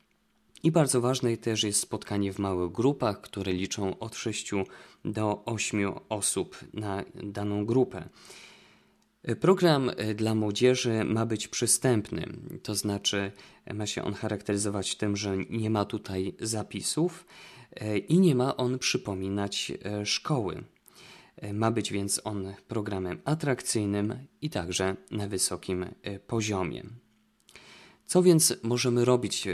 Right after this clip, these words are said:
w-, we wspólnotach, e, parafialnych, aby, e, takie programy, e, dla mu-, dzieci i młodzieży powstawały,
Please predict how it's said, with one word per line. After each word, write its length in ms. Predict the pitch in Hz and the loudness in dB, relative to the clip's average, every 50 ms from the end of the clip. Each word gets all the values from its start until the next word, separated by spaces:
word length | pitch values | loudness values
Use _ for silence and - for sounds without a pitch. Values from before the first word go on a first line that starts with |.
| 64 80 | -4 -4
w-, 140 | - - - | -8 -8 -8
we 120 | - 110 107 | -8 -4 -2
wspólnotach, 840 | - - - - 110 104 113 113 110 - 107 101 98 - - - | -2 -2 0 0 0 0 2 0 0 -2 -2 -4 -4 -6 -10 -12
e, 220 | - 104 107 107 | -10 -10 -10 -10
parafialnych, 800 | - - 107 104 101 95 - - 143 156 165 156 135 120 117 - - - - - - - - - _ - | -6 -6 -4 -4 -4 -6 -2 0 2 4 6 6 4 4 0 -2 -12 -20 -20 -20 -20 -20 -20 -20 _ -8
aby, 460 | - 110 110 113 113 113 110 107 104 107 107 - - - - - - | -4 -4 -2 0 2 2 4 4 2 0 -4 -10 -20 -20 -20 -20 -20
e, 160 | - - 104 | -14 -14 -12
takie 360 | 101 - 131 131 - - 123 120 | -8 -6 -6 -4 0 2 2 2
programy, 840 | - - 123 117 113 - 120 135 143 139 127 107 101 95 92 - - | 2 0 -2 0 0 2 2 2 2 2 2 2 0 0 -4 -6 -10
e, 180 | - 95 101 | -10 -8 -6
dla 220 | 98 104 104 104 107 | -4 -4 -2 -2 -2
mu-, 380 | 107 107 87 76 110 113 113 | -2 -2 -2 0 0 0 2
dzieci 520 | 101 - - 117 123 127 - - 127 - - | 2 4 6 6 6 6 6 2 0 0 0
i 40 | 113 | 0
młodzieży 460 | 104 110 110 113 117 113 113 110 107 | 0 0 0 0 0 0 0 -4 -6
powstawały, 880 | - - 127 - - - - 117 107 98 107 90 92 92 95 120 147 | -2 -4 -2 0 0 0 0 0 -2 -2 -2 -2 -2 0 0 -2 -2